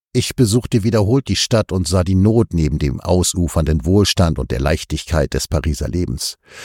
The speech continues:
Es sei gesagt, die Zahl der Armen, Obdachlosen und Migranten steigt seit Jahren.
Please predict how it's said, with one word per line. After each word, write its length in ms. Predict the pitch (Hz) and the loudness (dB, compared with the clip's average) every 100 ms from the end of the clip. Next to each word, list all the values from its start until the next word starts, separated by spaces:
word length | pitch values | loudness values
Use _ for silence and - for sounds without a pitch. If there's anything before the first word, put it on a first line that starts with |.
| - | -4
Es 160 | - - | 0 2
sei 200 | 127 113 | 4 2
gesagt, 560 | 95 117 101 - - _ - - | 0 0 -2 -8 -20 _ -20 -4
die 80 | 107 | -2
Zahl 240 | - 123 151 | 2 4 4
der 180 | 151 | 4
Armen, 340 | - 143 127 69 | 2 2 2 2
Obdachlosen 680 | - - 117 - 80 78 82 | -4 0 0 0 0 0 -2
und 160 | 85 | -2
Migranten 480 | 95 - 117 135 76 | -2 -2 -2 -2 -2
steigt 400 | - - 110 - | -2 0 0 -2
seit 300 | - 95 - | -2 -2 0
Jahren. 400 | 92 98 90 - | 0 0 -4 -10